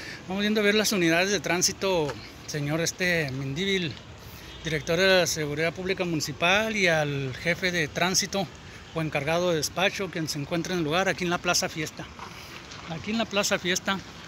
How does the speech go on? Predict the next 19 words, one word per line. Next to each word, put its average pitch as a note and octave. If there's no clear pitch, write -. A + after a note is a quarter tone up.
enfrente F#3+
de A3
lo D#3+
que E3
es -
el F#3
letrero F#3+
que F3
identifica E3+
la D#3+
Plaza D#3+
Fiesta. -
Este F#3+
es F#3+
mi G#3
reporte G3
por E3+
el D#3
momento. F#3